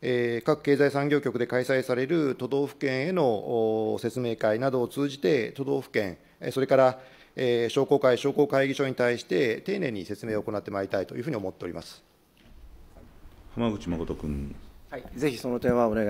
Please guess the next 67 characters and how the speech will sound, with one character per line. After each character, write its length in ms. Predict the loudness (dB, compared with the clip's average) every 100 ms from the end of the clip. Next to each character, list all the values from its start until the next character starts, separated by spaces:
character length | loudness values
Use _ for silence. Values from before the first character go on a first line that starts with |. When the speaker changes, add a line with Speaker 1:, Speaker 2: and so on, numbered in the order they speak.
| 0
Speaker 3:
を 60 | -2
し 80 | -4
て 60 |
お 60 | -2
き 80 | 0
た 100 | 0
い 60 |
と 80 | -2
い 80 | -6
う 20 |
ふ 40 |
う 40 | -6
に 80 | -6
思 100 | -8
い 60 |
ま 140 | -10 -8
す。 260 | -8 -8 -10 -20 -20 -20 -20 -20 -10
え 80 | -8
ー、 40 | -4
続 180 | 0 2
い 80 |
て 100 | 4
で 80 | 2
す 120 | 2 0
ね、 500 | 0 2 0 -6 -12 -10
え 180 | -6 -4
ー、 60 |
法 200 | 2 2
律 140 | 2 -2 -2
の 200 | 0 4
第 180 | 4
八 220 | 4 0 2
十 160 | 2
二 180 | 4 2
条 320 | 4 4 4
に、 340 | 4 4 2 -2 -20 -20 -10
こ 100 | -4
の 300 | 0 2 0
事 100 | 2
業 120 | 2 4
継 160 | 2
続 160 | 2 0
力 180 | -2 2
強 180 | 4
化 120 | 4 4
計 180 | 4
画 180 | 4 2 0
に 500 | -2 0 -2 -2 -4
で 100 | -6
す 120 | -6
ね、 140 | -2 -2
対 240 | 2 0
す 200 | 2 0
る、 180 | 0 0
ま 80 | 2
あ、 20 |
七 280 | 4 6 6
十 140 | 6 6
七 240 | 8 8
条 140 | 6 4
に 160 | 2
基 80 | 2
づ 220 | 2 2
く 280 | 2 0 -2 -8 -20 -16 4
計 220 | 6 8
画 320 | 4 2 2
の、 340 | 4 4 0